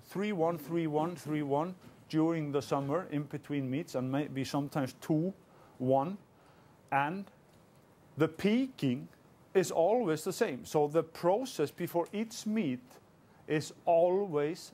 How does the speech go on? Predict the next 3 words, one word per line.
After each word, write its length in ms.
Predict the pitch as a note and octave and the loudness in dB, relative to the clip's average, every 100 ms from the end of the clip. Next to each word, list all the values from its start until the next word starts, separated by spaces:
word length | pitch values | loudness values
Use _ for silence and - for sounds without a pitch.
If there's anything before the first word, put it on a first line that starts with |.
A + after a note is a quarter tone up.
| - | -12
the 220 | C3 E3+ | -2 -2
same. 400 | - B3+ G3+ F2 E2 - - - - - - - - - - - - - - - - | 0 0 -2 -6 -16 -20 -20 -20 -20 -20 -20 -20 -20 -20 -20 -20 -20 -20 -20 -8 0
That 240 | E3 G#3 | 0 0